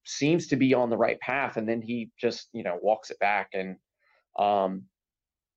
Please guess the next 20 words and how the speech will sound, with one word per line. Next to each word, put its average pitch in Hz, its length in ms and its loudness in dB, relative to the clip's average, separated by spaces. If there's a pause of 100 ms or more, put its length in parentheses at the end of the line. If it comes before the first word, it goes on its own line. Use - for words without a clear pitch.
(880)
uh, 101 180 2
I 123 120 2
guess 147 500 2
at 135 160 0
the 127 80 2
same 165 320 2
time, 135 680 2
um, 117 480 2 (1800)
I 113 120 0
don't 127 320 2
like 135 180 6
how - 180 0
much 135 240 0
he 135 120 -2
wants 120 340 2
to 120 80 0
mess 110 300 0
with 123 120 0
the 120 100 -2
economy. 113 540 0